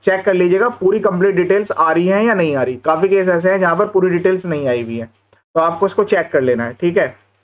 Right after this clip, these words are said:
ये अब हम जो है ट्वेंटी सिक्स ए एस से verify करेंगे। ट्वेंटी सिक्स ए एस में जो value आ रही है वो आपकी match होना जरूरी है। ठीक है, अब यहाँ पर deductions की हम बात करें तो यहाँ पर deductions जो है वो housing loan वाली जो deduction है वो यहाँ पर नहीं दी गई है।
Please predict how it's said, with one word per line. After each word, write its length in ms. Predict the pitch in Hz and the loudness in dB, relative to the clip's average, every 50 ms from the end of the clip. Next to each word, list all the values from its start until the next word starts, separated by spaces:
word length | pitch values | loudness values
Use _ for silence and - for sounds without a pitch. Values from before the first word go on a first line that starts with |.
| _ _ _ - | _ _ _ 0
ये 100 | 160 175 | 0 2
अब 180 | 175 175 175 175 | 2 2 2 0
हम 300 | 170 170 175 170 175 170 | 0 0 0 0 0 2
जो 120 | 175 175 | 2 2
है 200 | 175 190 214 226 | 2 2 0 0
ट्वेंटी 540 | 220 - _ _ _ - - 165 165 185 190 | -2 -6 _ _ _ -2 0 0 2 2 2
सिक्स 180 | 190 185 185 | 0 0 2
ए 60 | 190 175 | 2 0
एस 160 | 175 170 175 | 0 2 2
से 100 | 196 185 | 0 2
verify 380 | 165 160 160 160 165 165 170 160 | 2 2 0 0 0 0 0 2
करेंगे। 360 | 170 165 165 170 170 196 214 214 - _ _ _ _ _ _ - | 2 2 2 2 0 -2 -2 -4 -6 _ _ _ _ _ _ -2
ट्वेंटी 220 | 165 160 170 185 185 | 0 0 2 2 2
सिक्स 200 | 190 190 190 202 | 0 0 0 0
ए 60 | 180 | 2
एस 220 | 180 185 185 180 175 | 2 2 0 -4 -6
में 280 | 160 170 170 180 185 180 | -6 -2 0 0 2 2
जो 140 | 190 190 190 180 170 - - | 2 2 2 2 0 0 0
value 340 | 147 156 156 160 165 170 170 | 0 0 2 2 2 2 2
आ 80 | 160 | 2
रही 140 | 160 160 170 | 2 2 2
है 100 | 190 208 | 2 2
वो 160 | 208 180 180 170 | 0 0 0 0
आपकी 260 | 165 165 - - 196 | 0 0 -2 -2 0
match 240 | 175 156 156 156 170 | 0 0 0 0 0
होना 140 | 165 175 175 | 0 0 2
जरूरी 320 | 165 151 135 123 117 117 117 | 2 0 0 0 -4 -6 -10
है। 120 | 107 - - | -12 -10 -4
ठीक 180 | - 170 170 190 | -2 -2 0 0
है, 140 | 151 - - _ _ _ _ _ _ _ _ - - | -2 -4 -6 _ _ _ _ _ _ _ _ -2 0
अब 100 | 160 180 | 0 2
यहाँ 160 | 190 196 202 | 2 2 2
पर 100 | 220 208 | 2 2
deductions 460 | 202 190 190 185 - 208 196 185 - | 2 2 0 0 0 -2 -2 -2 0
की 80 | - 202 | 0 0
हम 140 | 196 190 | 2 2
बात 240 | 175 165 165 165 - | 2 2 0 0 0
करें 300 | - 185 180 185 190 190 - _ _ _ _ _ _ - | 0 0 2 0 0 -2 -6 _ _ _ _ _ _ 0
तो 60 | 180 | 2
यहाँ 220 | 175 170 170 170 165 | 2 2 2 0 0
पर 280 | 170 190 196 202 202 185 | 0 0 0 0 0 0
deductions 540 | 170 170 170 175 175 175 - 196 196 190 175 | 2 2 2 2 0 0 0 0 0 0 2
जो 120 | 180 175 | 2 2
है 160 | 170 175 180 185 | 2 2 2 2
वो 180 | 185 190 196 214 226 233 - _ _ _ _ _ _ _ - | 2 2 2 2 0 -2 -4 _ _ _ _ _ _ _ -2
housing 320 | 147 156 170 175 202 202 202 | 0 0 2 2 0 2 2
loan 220 | 202 202 196 196 | 2 2 2 2
वाली 220 | 190 190 190 185 | 2 2 2 2
जो 80 | 185 190 | 2 2
deduction 420 | 185 180 180 175 180 - 180 170 | 2 2 0 0 0 0 0 2
है 80 | 185 202 | 2 2
वो 120 | 202 196 | 2 2
यहाँ 140 | 185 170 165 160 | 2 2 0 0
पर 140 | - 196 | 0 0
नहीं 180 | 190 175 160 147 | 2 2 0 0
दी 140 | 135 131 120 | -2 -2 -2
गई 140 | 117 117 120 | -4 -4 -4
है। 120 | 123 | -6